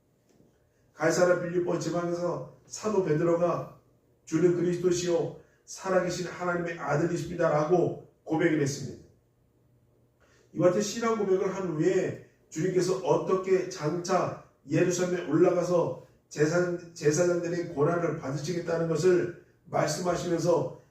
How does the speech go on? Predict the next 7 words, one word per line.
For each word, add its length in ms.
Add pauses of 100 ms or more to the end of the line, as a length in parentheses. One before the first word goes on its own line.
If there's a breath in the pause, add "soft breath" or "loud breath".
(160 loud breath)
계속하시러-, 840
계속해서 460
하신 220
말씀은 600 (320 loud breath)
"사흘 500
만에 240
내가 520